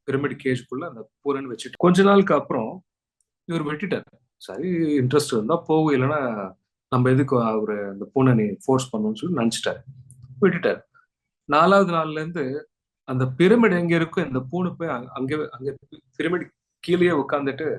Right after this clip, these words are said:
ரொம்ப அமைதியா இருந்தது. அதுக்கப்புறம் கொஞ்ச நாளுக்கு அப்புறம் அது எலி பிடிக்கிறது நிப்பாட்டுச்சு. எலி பிடிக்கல, எலின்னு சாப்பிடும் இல்லையா, அது, ஆஹ், அது சாப்பிடல.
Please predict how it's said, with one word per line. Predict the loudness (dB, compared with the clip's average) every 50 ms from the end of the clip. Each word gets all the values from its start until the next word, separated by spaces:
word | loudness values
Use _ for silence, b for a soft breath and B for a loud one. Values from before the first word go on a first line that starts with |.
| -8 -14 _ _ _ _ _ _ _ _ _ _
ரொம்ப | -6 -2 2 2 2
அமைதியா | 2 0 -2 -4 -2 -2 -4
இருந்தது. | -4 -4 -4 -2
அதுக்கப்புறம் | 0 0 2 2 2 2 2 2 0 0 0 0 0 0
கொஞ்ச | 0 -2 0 0
நாளுக்கு | 0 0 0 0 0 -2
அப்புறம் | -2 -2 -2 -2 -2 -2
அது | -2 -2
எலி | -2 -2 -2 -4
பிடிக்கிறது | -4 -6 -6 -8 -6 -6 -6 -8 -6 -6 -6 -6 -6 -6 -6
நிப்பாட்டுச்சு. | -8 -10 -10 _ _ _ _ -8 -8 -8 -10 -14 -18 -20 _ _ _ _ _ _ _ _ _ _ _ _ _ _ -4
எலி | -2 -2 -2
பிடிக்கல, | -2 -2 -6 -6 -4 -4 -4 -6 -4
எலின்னு | -2 2 2 4 4 2
சாப்பிடும் | 2 4 4 4 4 2 0 -2
இல்லையா, | -2 -4 -4 -6
அது, | -8 _ _ -10
ஆஹ், | -6 -4 -4 -4 -4 -6 -6
அது | -8 -8 -10 -10 -10
சாப்பிடல. | -4 -2 -2 -2 -2 -4 -6 -6 -4 -4